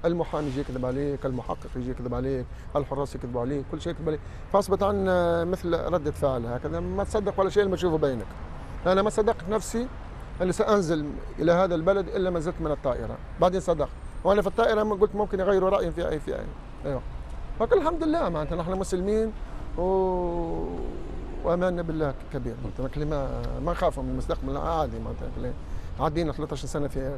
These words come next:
غوانتانامو، حلوة ومرها، ولكن، آه، تعدت.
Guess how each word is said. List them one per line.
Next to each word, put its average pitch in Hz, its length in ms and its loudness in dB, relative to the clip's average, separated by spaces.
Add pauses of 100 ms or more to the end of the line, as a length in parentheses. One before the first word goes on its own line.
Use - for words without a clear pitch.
غوانتانامو، 165 500 -2 (680)
حلوة 202 280 4
ومرها، 196 340 2
ولكن، 190 460 -2
آه، 185 100 -6 (2250)
تعدت. 175 320 4